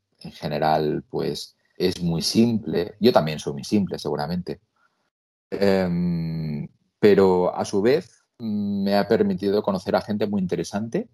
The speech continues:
no solamente a nivel personal, sino a través de los libros, porque creo que leer un libro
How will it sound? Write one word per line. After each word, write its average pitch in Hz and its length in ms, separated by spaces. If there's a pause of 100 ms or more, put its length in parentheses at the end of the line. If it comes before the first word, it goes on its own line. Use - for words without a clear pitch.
(120)
no 123 200
solamente 131 500
a 95 80
nivel 92 540
personal, 90 480 (240)
sino 110 920
a 107 80
través 90 220
de 101 80
los 87 180
libros, 85 280
porque 85 260
creo 92 260
que 95 180
leer 98 220
un 92 120
libro 107 400